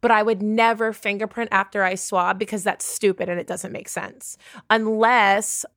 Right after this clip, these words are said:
there was, like, a particular area of the item that I didn't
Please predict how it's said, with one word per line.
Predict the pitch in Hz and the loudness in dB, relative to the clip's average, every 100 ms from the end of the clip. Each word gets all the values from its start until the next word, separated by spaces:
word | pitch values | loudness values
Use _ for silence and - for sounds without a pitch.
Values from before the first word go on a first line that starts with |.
| _ - | _ 2
there | 220 | 2
was, | 208 220 208 | 4 0 0
like, | 208 196 196 190 - - _ _ _ _ _ - | -2 0 0 -4 -12 -20 _ _ _ _ _ -10
a | |
particular | - 240 - 247 - 240 220 208 - | -2 -2 0 -6 -2 0 2 0 0
area | 190 180 190 208 214 220 226 _ _ | -2 0 0 0 0 -2 -6 _ _
of | 208 190 190 190 185 | 2 4 4 0 -6
the | 208 190 190 185 185 - | -4 -2 0 -2 -6 -2
item | 175 185 202 226 240 - | -4 0 -2 -2 -6 -12
that | 175 196 185 180 - | -2 0 0 -2 -2
I | 185 185 | -4 -4
didn't | - 185 190 185 - _ | -4 -4 -2 -6 -14 _